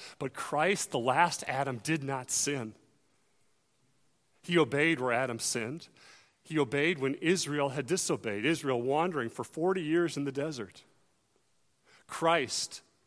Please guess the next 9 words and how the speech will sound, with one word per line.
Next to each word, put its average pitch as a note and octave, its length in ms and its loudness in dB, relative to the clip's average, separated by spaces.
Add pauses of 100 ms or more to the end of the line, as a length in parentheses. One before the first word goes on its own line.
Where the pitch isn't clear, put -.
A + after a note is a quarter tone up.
(560)
the C#3 80 -6
perfect F3+ 480 -2
Israel C3 400 0
of A2+ 100 -6
God, G2 380 -6 (460)
being D3 180 0
tempted E3+ 460 -2
for D3 100 -4
those C3 340 -2